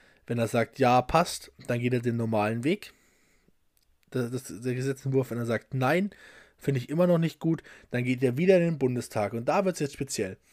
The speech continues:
In dem Fall, bei den Einspruchsgesetzen, kann der Bundestag den Bundesrat überstimmen. Das heißt,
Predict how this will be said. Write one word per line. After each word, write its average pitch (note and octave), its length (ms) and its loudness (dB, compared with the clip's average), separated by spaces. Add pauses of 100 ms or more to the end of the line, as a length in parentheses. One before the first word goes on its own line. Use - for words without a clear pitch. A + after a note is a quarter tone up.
(360)
In C3 180 -4
dem A#3 220 4
Fall, A#2 440 2 (220)
bei A2+ 100 -2
den B2 120 -2
Einspruchsgesetzen, A2 1080 -6
kann A#2 180 -2
der A2+ 80 0
Bundestag F3+ 640 2
den A#2+ 140 -2
Bundesrat A#2 600 -2
überstimmen. A2+ 540 -8 (840)
Das - 160 -8
heißt, C#3+ 340 2